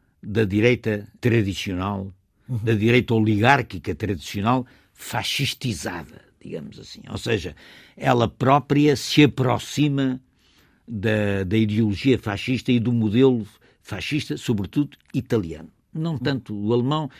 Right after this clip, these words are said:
Speaker 1: porque o alemão era mais considerado mais pagão, mais anticatólico, enquanto que no Mussolini não. O Mussolini faz um acordo com a Igreja Católica, o,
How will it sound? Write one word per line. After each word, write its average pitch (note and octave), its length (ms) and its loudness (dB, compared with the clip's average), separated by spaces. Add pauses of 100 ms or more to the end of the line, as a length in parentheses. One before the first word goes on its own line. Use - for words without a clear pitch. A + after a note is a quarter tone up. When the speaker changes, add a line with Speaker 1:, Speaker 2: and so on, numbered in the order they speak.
(340)
Speaker 1:
porque A#2+ 260 -2
o - 20 6
alemão B2 360 2
era A2+ 120 0
mais A2 460 -2 (200)
considerado G#2 580 -4
mais G#2 240 -4
pagão, G2+ 600 -2 (340)
mais G2+ 680 -2
anticatólico, A2+ 1000 -2
enquanto A#2 340 -4
que B2+ 220 0
no B2+ 140 -4
Mussolini C#3+ 520 -4
não. G3 220 -2
O D#3 60 -4
Mussolini F#2+ 460 -4
faz A#2+ 220 -4
um C#3 120 2
acordo C#3+ 360 0
com A2+ 80 -6
a G#2+ 40 0
Igreja G2+ 300 -2
Católica, D3+ 540 -8
o, D#2+ 260 -14